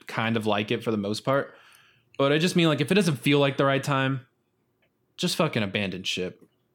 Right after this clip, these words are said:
I started reading for the first time since, like, fourth grade. I picked up a book last night. I'm, like, twenty percent through it, liking it a lot.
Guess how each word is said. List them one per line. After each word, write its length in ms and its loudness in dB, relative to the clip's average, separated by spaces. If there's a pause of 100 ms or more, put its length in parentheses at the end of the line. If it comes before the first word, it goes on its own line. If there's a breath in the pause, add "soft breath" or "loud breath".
(960)
I 80 -2
started 360 2
reading 280 2
for 120 2
the 80 2
first 280 0
time 220 0
since, 260 -6
like, 220 -2
fourth 400 -2
grade. 420 0 (400)
I 60 -10
picked 220 -4
up 80 0
a 60 2
book 480 -2 (340)
last 340 -2
night. 280 -2 (520)
I'm, 160 0
like, 300 -2
twenty 180 -2
percent 340 -4
through 200 2
it, 300 -2 (600)
liking 380 2
it 80 4
a 60 4
lot. 360 2